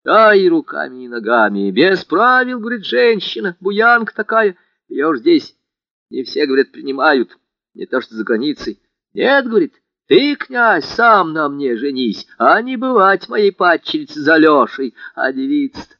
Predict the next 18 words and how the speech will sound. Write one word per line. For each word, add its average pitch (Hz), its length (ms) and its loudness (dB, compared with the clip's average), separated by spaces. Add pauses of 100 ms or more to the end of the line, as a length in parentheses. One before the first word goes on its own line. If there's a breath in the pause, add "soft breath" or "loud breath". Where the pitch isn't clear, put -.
(260)
падчерица-то, 151 800 0 (160)
души, 151 460 0
говорят, 160 240 0
в - 80 -18
своей 156 240 -2
мачехе 156 420 -2
не 160 160 -2
слышит, 151 640 -2 (320)
чуть 180 360 6
на 196 60 -6
неё 190 160 2
не 190 120 -2
молится 196 520 2
и 160 100 -4
во 196 120 0
всём 175 320 0
ей 208 180 -4
послушна. 196 640 -6